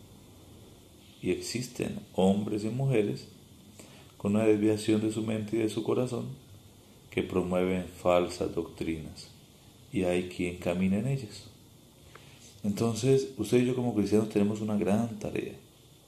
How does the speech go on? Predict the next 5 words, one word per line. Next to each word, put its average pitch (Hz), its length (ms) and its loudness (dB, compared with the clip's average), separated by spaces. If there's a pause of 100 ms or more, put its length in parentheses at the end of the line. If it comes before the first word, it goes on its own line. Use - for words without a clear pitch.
(540)
proclamar 87 640 -2
la 92 220 2
palabra 87 480 4
de 82 240 0
Dios - 340 -8